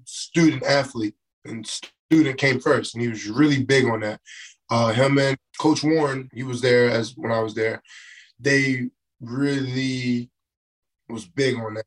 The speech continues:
Like, and, you know, a lot of athletes, you know, everyone wants to go to the N B A, everyone wants to play overseas, but in reality, everyone's not gonna be able to do that. So you have to take your academics seriously. And, you know, we would have weekly academic meetings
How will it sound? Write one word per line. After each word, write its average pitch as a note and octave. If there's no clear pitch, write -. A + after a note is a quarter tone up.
Like, A2
and, A#2
you C#3+
know, E3
a D3
lot D#3+
of E3
athletes, D3
you C#3+
know, B2
everyone C#3+
wants C#3
to C3+
go B2+
to A#2+
the A#2
N A2+
B A2
A, A2
everyone A#2+
wants B2
to A#2+
play A#2
overseas, G#2+
but B2
in G#2+
reality, A#2
everyone's B2+
not A#2+
gonna A2+
be A2
able G2+
to -
do C3
that. -
So B2
you A#2+
have B2+
to -
take C3
your B2
academics A#2+
seriously. A2+
And, A2
you B2+
know, A#2+
we B2
would B2
have A#2+
weekly B2+
academic A#2+
meetings A2+